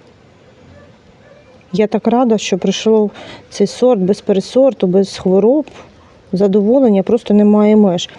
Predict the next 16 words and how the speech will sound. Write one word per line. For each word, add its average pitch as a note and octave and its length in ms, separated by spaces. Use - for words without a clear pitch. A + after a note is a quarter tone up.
Я A3 100
дуже G3+ 300
люблю F#3 240
хости. B3 540
У G3 60
мене G#3 440
невеличка G3 520
колекція A3 680
є, B3 340
сто - 280
вісімдесят G#3+ 680
сортів. G#3+ 560
І G3+ 320
з E3+ 80
них, A3 440
о, G3+ 200